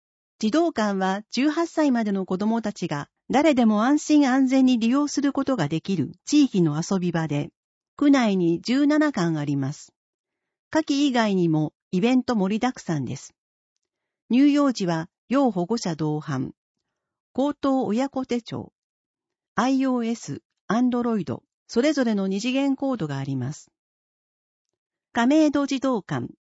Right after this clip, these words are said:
乳幼児水遊び。日時、七月二十九日水曜から八月二十八日金曜の水曜金曜、八月十二日水曜、十四日金曜を除く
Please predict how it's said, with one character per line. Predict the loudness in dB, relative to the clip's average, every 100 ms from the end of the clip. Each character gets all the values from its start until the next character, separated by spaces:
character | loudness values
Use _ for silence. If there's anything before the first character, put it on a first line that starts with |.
| _ _ _ 0
乳 | 4 6
幼 | 6 4
児 | 2
水 | 0 0 -2
遊 | -6 -8
び。 | -12 -14 _ _ _ _ _ _ _ _
日 | -2 0 -2
時、 | -6 -12 _ _ _ -18
七 | -6 -2
月 | -2 0
二 | 2 2
十 | 2 -2
九 | -2 0
日 | 0 -4 -6
水 | -4 -2 -2
曜 | -2 -4
か | -6 -6
ら | -6 -10 _ _ -8
八 | -6 -2
月 | -2 -2 2
二 | 2
十 | 2 -2 -4
八 | -6 -4 -4
日 | -4 -6
金 | -6 -2 0
曜 | 0 -2 -2
の | -4 -6 -10 _ _ -12
水 | -2 0 0
曜 | 0 -2 -4
金 | 0 0 0
曜、 | -2 -6 _ _ _ _ _ -8
八 | -6 -2
月 | -2 -2 -2
十 | -4 -2 0
二 | 0 0
日 | -2 -6 -8
水 | -4 -2 -2
曜、 | -4 -4 -8 _ _ _
十 | -2 0 2
四 | -2
日 | -4 -10
金 | -2 0 2
曜 | 2 0
を | -2
除 | -4 -6 -6
く | -6 -6